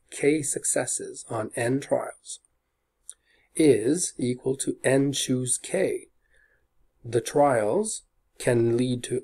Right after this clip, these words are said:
k successes, but where those successes are placed can vary.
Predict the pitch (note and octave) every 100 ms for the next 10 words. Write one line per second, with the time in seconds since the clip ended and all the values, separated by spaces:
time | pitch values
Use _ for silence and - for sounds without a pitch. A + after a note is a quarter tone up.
0 | - - C#3+ B2+ - - - E3+ - A2
1 | A2+ G#3 - _ _ _ _ C#3+ C#3+ C3+
2 | C3+ D3+ D3+ B2 B2+ B2 - - A2 -
3 | B2 A#2 G#2 - E3 C#3+ C#3 - - -
4 | _ _ - - A2+ C3 C3 - -